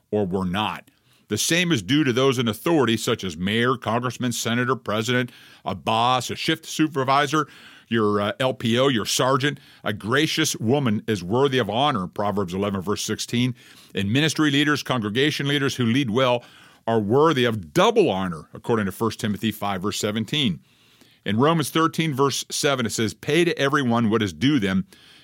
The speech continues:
tribute to whom tribute is due, tax to whom tax is due, respect to whom respect is due, and honor to whom honor is due." Honor in the Greek is timeo,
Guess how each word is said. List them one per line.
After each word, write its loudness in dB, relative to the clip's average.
tribute 2
to 0
whom 2
tribute 0
is 0
due, 0
tax -4
to -2
whom 2
tax -4
is 0
due, 0
respect 0
to 0
whom 2
respect -2
is 0
due, 0
and -2
honor 2
to 0
whom 2
honor 4
is 0
due." 0
Honor 4
in 0
the 0
Greek 0
is -4
timeo, 0